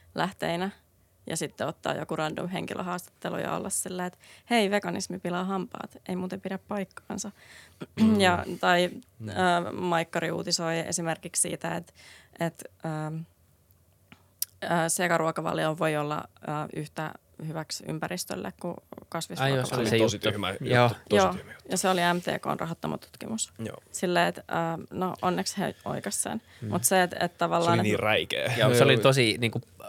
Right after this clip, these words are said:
Speaker 2: Joo.
Speaker 3: silleen, se oli niinku niin amatöörivirhe tavallaan. Se
Speaker 1: Jep.
Speaker 3: on niinku
Speaker 2: Joo.
Speaker 3: nimenomaan tota, mitä sun mediana ei pitäisi, niinku vähän katsot, että hei, kuka tän on rahoittanut? Se on niin
Speaker 1: Mm.
Speaker 3: vaikeeta.
Speaker 1: Mut se, se oli silti ihan hieno juttu, koska siinä kohtaa mä huomasin niinku sen, että se ei mennyt läpi enää.
Speaker 2: Joo.
Speaker 1: Mut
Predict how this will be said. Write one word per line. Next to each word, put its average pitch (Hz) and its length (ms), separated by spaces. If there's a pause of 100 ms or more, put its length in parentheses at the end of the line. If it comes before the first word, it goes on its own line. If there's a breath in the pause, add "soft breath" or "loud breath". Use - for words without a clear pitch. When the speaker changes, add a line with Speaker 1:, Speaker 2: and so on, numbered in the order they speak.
(140)
Speaker 2:
Joo. 110 260
Speaker 3:
silleen, 131 540
se 156 100
oli 160 60
niinku 156 180
niin 165 300 (120)
amatöörivirhe 117 1040
tavallaan. 120 340 (100)
Se 220 60
Speaker 1:
Jep. 185 80
Speaker 3:
on 139 60
niinku 147 180
Speaker 2:
Joo. - 40
Speaker 3:
nimenomaan 156 380
tota, 131 180
mitä 113 200
sun 120 160
mediana 113 360
ei 123 240
pitäisi, - 340 (140)
niinku 101 340
vähän 135 200
katsot, - 260
että - 240
hei, 170 140 (120)
kuka - 180
tän 160 160
on 139 60
rahoittanut? - 400 (200 soft breath)
Se - 100
on 120 60
niin 123 100
Speaker 1:
Mm. 117 60
Speaker 3:
vaikeeta. 98 400
Speaker 1:
Mut 202 120
se, - 180
se 202 140
oli 220 120
silti 269 220
ihan 254 180
hieno 233 240
juttu, 202 200
koska 175 260
siinä 202 160
kohtaa 208 260
mä 175 80
huomasin 185 500
niinku 156 220
sen, 165 320
että - 240
se - 140
ei 190 60
mennyt 165 280
läpi - 280
enää. - 320
Speaker 2:
Joo. 107 180 (440 loud breath)
Speaker 1:
Mut 175 200